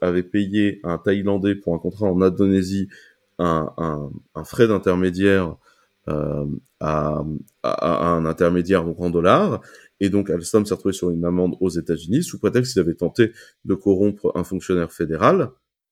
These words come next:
mais qui est pas un fonctionnaire fédéral américain, qui ne correspond en rien aux États-Unis, et donc coup d'amende. Alstom est racheté par General Electric. Ah, on a bien réfléchi, pour finir, ce n'est pas une corruption de, de fonctionnaire,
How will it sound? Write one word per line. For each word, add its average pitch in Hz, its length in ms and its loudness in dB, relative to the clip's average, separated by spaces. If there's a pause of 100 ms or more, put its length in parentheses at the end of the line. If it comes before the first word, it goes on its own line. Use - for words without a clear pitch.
(240)
mais 92 120 0
qui 87 120 -6
est - 20 -6
pas 113 80 0
un 101 60 2
fonctionnaire 92 420 -4
fédéral 85 300 -2
américain, 90 500 -2 (260)
qui - 120 -12
ne 82 80 -6 (160)
correspond 90 320 -2
en 73 80 -4
rien 98 160 2
aux 90 80 2
États-Unis, 82 580 -4 (320)
et 92 80 0
donc 127 240 2 (220)
coup - 120 -10
d'amende. 95 420 2 (300)
Alstom 101 380 2
est 90 60 0
racheté 87 260 -4
par 87 180 -4
General 80 380 -4
Electric. 123 540 -2 (560)
Ah, 131 240 6
on 101 100 0
a 95 80 4
bien 123 160 -2
réfléchi, 110 440 -2
pour 147 220 -6
finir, 107 520 -4 (360)
ce - 300 0
n'est 151 180 4
pas 143 200 -2
une 127 180 -8
corruption 120 480 -2
de, 101 240 0
de 98 160 -4
fonctionnaire, 98 640 -4